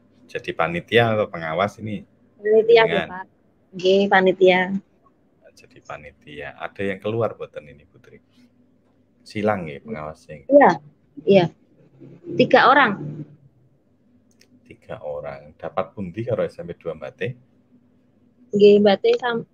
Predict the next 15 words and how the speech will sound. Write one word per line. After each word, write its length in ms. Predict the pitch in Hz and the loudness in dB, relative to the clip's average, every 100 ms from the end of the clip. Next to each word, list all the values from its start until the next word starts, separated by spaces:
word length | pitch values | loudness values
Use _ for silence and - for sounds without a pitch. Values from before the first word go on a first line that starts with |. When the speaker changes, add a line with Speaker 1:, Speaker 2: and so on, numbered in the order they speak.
| - | -2
Speaker 2:
di 260 | 220 226 | 4 6
Mbate 280 | 220 208 240 | 6 4 4
satu 340 | 240 233 233 285 | 4 0 2 0
sama 680 | 285 262 254 254 254 247 254 _ _ _ _ _ _ _ _ _ | 2 0 -2 -8 -8 -10 -16 _ _ _ _ _ _ _ _ _
Arois 480 | - 220 233 - 247 | -2 2 2 2 -2
Kecapi, 800 | - 240 - 220 220 _ - 247 | 0 -2 2 2 2 _ -4 -2
Pak. 240 | 233 190 190 _ _ _ _ _ _ _ _ _ - | 0 -2 -6 _ _ _ _ _ _ _ _ _ -20
Speaker 1:
Hmm, 360 | 185 196 208 | -18 -16 -6
Speaker 2:
Ada 220 | 214 220 | 4 4
tiga 260 | 214 233 220 | 4 4 6
Speaker 1:
Arois. 120 | 208 | 6
Speaker 2:
ruang. 240 | 196 190 180 196 202 _ _ _ _ _ _ _ _ _ _ _ | 6 4 2 -6 -8 _ _ _ _ _ _ _ _ _ _ _
Speaker 1:
Ada 220 | _ _ - | _ _ -20
tiga 380 | _ - - 67 | _ -20 -20 -20
ruang. 300 | _ _ | _ _